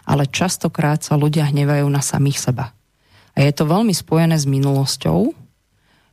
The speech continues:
lebo niečo tam, nejaká situácia bola, hej, je tam určité také neodpustenie, lebo keď si rozložíš slovo, slovo odpustiť, tak od a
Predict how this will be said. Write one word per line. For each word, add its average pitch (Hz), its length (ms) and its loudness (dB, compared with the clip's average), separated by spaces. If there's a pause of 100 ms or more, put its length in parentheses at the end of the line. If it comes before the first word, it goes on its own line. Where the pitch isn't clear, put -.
(380)
lebo 196 260 0 (180)
niečo 160 360 0
tam, 151 220 0
nejaká 147 300 0
situácia 147 800 0
bola, 151 580 0
hej, 156 400 0
je 151 60 -2
tam 156 240 -2
určité - 1000 -4 (300)
také 143 320 -4
neodpustenie, 151 1080 0
lebo 156 260 -2
keď 165 140 -4
si 165 180 0 (500)
rozložíš 160 520 0
slovo, 156 420 0 (120)
slovo 156 460 -2
odpustiť, - 920 -4
tak - 240 -2 (100)
od 180 420 -2 (300)
a 135 120 0